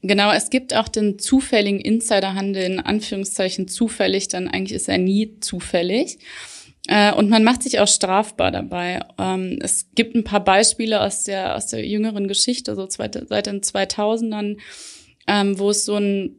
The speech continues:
zufälligen Insiderhandel gegeben hat. Das klassische Beispiel ist zum Beispiel ein Arzt oder eine Ärztin, die Patienten vor sich haben und diese Patienten teilen ihnen Informationen mit,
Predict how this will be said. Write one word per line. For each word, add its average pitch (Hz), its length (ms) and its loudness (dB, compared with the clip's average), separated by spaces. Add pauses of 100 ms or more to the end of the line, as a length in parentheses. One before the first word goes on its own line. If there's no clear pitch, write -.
(120)
zufälligen 202 640 0
Insiderhandel 196 800 -2
gegeben 190 580 -2
hat. 220 300 -4 (320)
Das 190 160 -2
klassische 226 420 2
Beispiel 202 680 0 (560)
ist 190 280 0
zum 190 160 -2
Beispiel 185 380 2
ein 180 120 0
Arzt - 320 0
oder 185 140 0
eine 180 200 -2
Ärztin, 190 680 -2
die 185 260 -6
Patienten 190 680 -2
vor 190 180 -2
sich 190 240 -6
haben 185 160 -4
und 185 100 -6
diese 185 120 -4
Patienten 190 600 -2
teilen 190 360 0
ihnen 196 180 -2
Informationen 196 840 2
mit, 214 240 -2